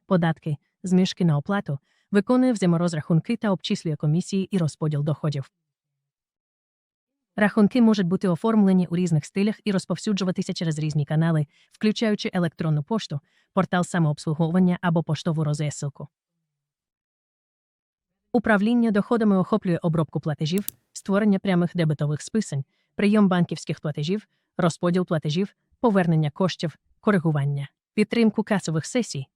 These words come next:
а також розподіл за мультивалютними та Ж Е В рахунками. Воркфло управління заборгованістю,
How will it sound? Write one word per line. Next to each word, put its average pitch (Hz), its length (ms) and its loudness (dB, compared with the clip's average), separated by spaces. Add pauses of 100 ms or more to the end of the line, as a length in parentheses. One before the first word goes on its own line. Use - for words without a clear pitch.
(120)
а 175 100 0
також 196 340 -2
розподіл 196 440 -2
за 202 120 -2
мультивалютними 175 760 2
та 185 140 -4
Ж 160 140 -6
Е 143 60 -2
В 143 40 -4
рахунками. 139 560 -4 (1800)
Воркфло 214 420 2
управління 185 560 0
заборгованістю, 165 800 -2